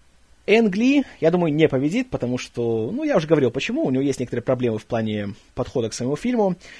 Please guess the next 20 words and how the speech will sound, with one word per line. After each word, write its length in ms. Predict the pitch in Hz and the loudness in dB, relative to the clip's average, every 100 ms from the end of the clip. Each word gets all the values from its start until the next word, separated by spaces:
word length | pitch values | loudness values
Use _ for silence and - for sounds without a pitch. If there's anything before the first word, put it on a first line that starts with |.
| - - - | -20 -20 -10
И 80 | - | -6
всё-таки 220 | 170 151 | -4 -2
по-хорошему 500 | 160 185 247 - 135 | 0 2 0 0 0
он, 300 | 143 139 131 | 2 0 0
э, 400 | 123 120 120 127 - | 0 -2 -4 -8 -8
<laughs> 180 | - - | -16 -14
должен 320 | 123 170 156 | -2 0 0
был 80 | 135 | 0
бы 80 | 127 | -2
сделать 220 | 123 123 | 0 -2
фильм 180 | - 104 _ _ | -2 -8 _ _
покороче 640 | 117 - 156 285 - 143 | -4 2 2 2 2 2
и 220 | 131 180 - | 2 -4 -4
убрать 480 | 131 117 170 214 | -4 4 6 6
эти 240 | 160 - 147 | 0 -4 -6
идиотские 760 | 143 120 104 107 180 190 143 135 | -6 -6 -6 -2 -2 0 -2 -2
сцены 360 | - 131 170 | -2 -2 -2
со 120 | - | -2
взрослым 460 | 113 - 123 - 117 | -6 -4 -4 -4 -8
Пи. 260 | - 98 | -6 -12